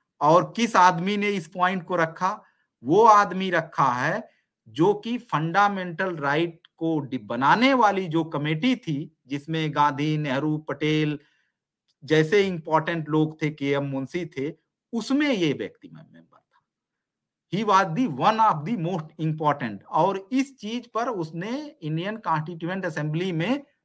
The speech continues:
सहमति बनाया। और उसको जो है रंगनाथ मिश्रा कमीशन ने कहा, ने कहा कि हमको तो कहीं जो है मिला ही नहीं।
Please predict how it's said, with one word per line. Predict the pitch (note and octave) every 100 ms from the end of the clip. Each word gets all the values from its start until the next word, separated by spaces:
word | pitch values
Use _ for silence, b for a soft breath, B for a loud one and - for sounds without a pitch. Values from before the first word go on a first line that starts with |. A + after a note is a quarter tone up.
| -
सहमति | G#3 A3+ C4 C4+
बनाया। | F#3+ F#2+ E2 - _ _ _ _ _ _ _ _ _
और | F3 A3 B3 B3
उसको | A#3+ A3+ A3+ - D4
जो | C4 A#3+
है | E3 D#3 A#3 - _ _ _ _ _ _ -
रंगनाथ | F3+ B3 C4+ C#4+ D#4+
मिश्रा | A#3+ A#3 A#3+ A#3+
कमीशन | A#3 G3+ F#3+ F#3 F#3+
ने | F3+
कहा, | D#3+ C#3 - _ _
ने | D#3+ D#3 C#3+ D#3+
कहा | D#3 - B2+ A#3 _ _ _ _ _ _ _
कि | A#3+ A3+
हमको | - C3 D3+ D3+ B3
तो | C4
कहीं | - F#3+ A3 A3+
जो | A3
है | F#3+ A3+ F3+
मिला | E3 D4
ही | C4 C3
नहीं। | F2+ -